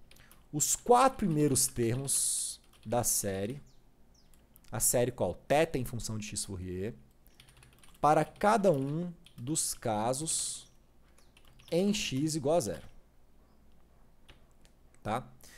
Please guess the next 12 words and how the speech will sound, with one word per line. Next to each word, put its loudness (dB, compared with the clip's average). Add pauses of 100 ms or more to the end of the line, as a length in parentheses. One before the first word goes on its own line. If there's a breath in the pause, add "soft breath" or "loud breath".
(680 soft breath)
Por 4
quê? 8
Qual 10
que 0
é 4
a 4
ideia 10
disso 2
daqui? 2 (100)
Se -2
você 4
olha 12